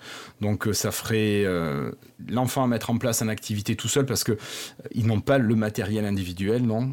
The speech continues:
Euh, on a quatre ordinateurs qui se battent en fond de classe et, et voilà. Donc, euh, j'utilise ces, ces trois principaux outils numériques. Après, pour le travail collaboratif, moi, j'utilise le, les, le bac à sable dans OneNote. On a un OneNote, euh, éducation.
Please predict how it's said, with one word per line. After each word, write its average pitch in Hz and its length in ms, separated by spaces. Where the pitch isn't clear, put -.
Euh, 85 480
on 92 100
a 90 160
quatre 113 220
ordinateurs 104 260
qui - 120
se 92 80
battent 101 200
en 101 60
fond 98 140
de 92 60
classe 123 340
et, 90 1000
et - 20
voilà. 69 220
Donc, 76 360
euh, 85 340
j'utilise 120 420
ces, 107 260
ces 110 160
trois 139 200
principaux 131 420
outils 117 320
numériques. 113 440
Après, 120 220
pour 143 120
le 135 40
travail 139 220
collaboratif, 131 720
moi, 127 80
j'utilise 110 440
le, 107 320
les, 104 260
le 95 340
bac 120 200
à 123 40
sable 127 220
dans 117 180
OneNote. 110 480
On 101 160
a 98 60
un 101 260
OneNote, 117 480
euh, 92 720
éducation. 110 640